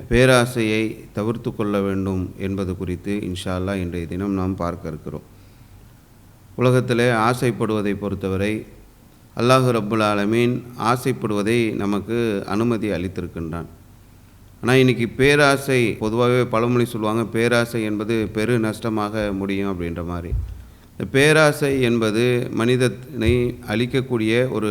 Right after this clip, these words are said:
நிலையாக இருக்கக்கூடியதை பார்க்கிறோம். பொதுவாகவே ஒரு மனுஷன் இருக்கிறான், சாதாரணமா ஒரு ஏழ்மை நிலையில உள்ள ஒருவராக இருக்கிறார். அவருக்கு திடீர்னு ஒரு மருத்துவ செலவு வந்து விடுகிறது.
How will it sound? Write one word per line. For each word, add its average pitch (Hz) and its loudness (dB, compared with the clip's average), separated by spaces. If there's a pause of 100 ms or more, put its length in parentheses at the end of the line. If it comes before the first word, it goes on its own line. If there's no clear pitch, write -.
நிலையாக 104 -2
இருக்கக்கூடியதை 92 -4
பார்க்கிறோம். - -6 (680)
பொதுவாகவே 135 4 (140)
ஒரு 117 2
மனுஷன் 117 2
இருக்கிறான், 110 -2 (580)
சாதாரணமா 120 4 (260)
ஒரு 110 0 (200)
ஏழ்மை 127 6
நிலையில 110 2
உள்ள 104 0
ஒருவராக 98 0
இருக்கிறார். 98 0 (480)
அவருக்கு 123 2
திடீர்னு 123 4
ஒரு 123 4 (100)
மருத்துவ 131 2 (180)
செலவு 110 0
வந்து 104 0
விடுகிறது. 98 0